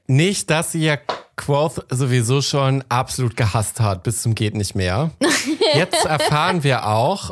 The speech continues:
Speaker 1: warum Magwin gelacht hat, als sie erfahren hat, welches Schwert, warum Vashet auch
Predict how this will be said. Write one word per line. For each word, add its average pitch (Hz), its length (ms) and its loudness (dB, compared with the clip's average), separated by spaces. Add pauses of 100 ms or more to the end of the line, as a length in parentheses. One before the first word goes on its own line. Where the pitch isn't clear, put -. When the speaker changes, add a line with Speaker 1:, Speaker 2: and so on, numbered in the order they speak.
(100)
Speaker 1:
warum 127 420 2
Magwin 156 500 0
gelacht 170 460 -2
hat, 190 160 -2
als 165 240 -2
sie 170 100 -2
erfahren 170 520 0
hat, 175 260 0
welches 170 320 -2
Schwert, 180 420 0 (360)
warum 139 540 2
Vashet 170 760 0
auch 160 500 0